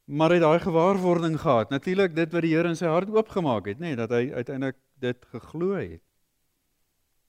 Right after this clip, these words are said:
En hy het geweet, hy het aangevoel, Jesus is as koning op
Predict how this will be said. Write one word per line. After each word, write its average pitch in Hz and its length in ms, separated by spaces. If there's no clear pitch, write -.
En 120 80
hy 147 80
het - 100
geweet, 147 500
hy 110 140
het - 100
aangevoel, 151 560
Jesus 170 540
is 131 160
as 123 160
koning 208 460
op 160 260